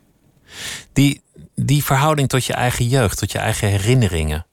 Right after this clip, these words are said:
d-, dat lijkt me ook zo ingewikkeld. Is, is voor jou je hele jeugd, eh, een nare herinnering?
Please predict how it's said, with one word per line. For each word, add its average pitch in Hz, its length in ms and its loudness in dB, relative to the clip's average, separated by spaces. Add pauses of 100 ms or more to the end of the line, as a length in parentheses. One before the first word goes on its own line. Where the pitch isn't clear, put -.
(1120)
d-, 101 160 -6
dat 120 240 0
lijkt 113 200 2
me - 80 -2
ook 135 120 -4
zo - 120 0
ingewikkeld. 87 560 0
Is, 123 180 -4
is - 200 -4
voor 135 120 2
jou 123 220 2
je 117 100 0
hele 120 280 2
jeugd, 110 640 -2 (380)
eh, - 140 -10
een 98 200 2
nare 101 340 0
herinnering? 98 680 0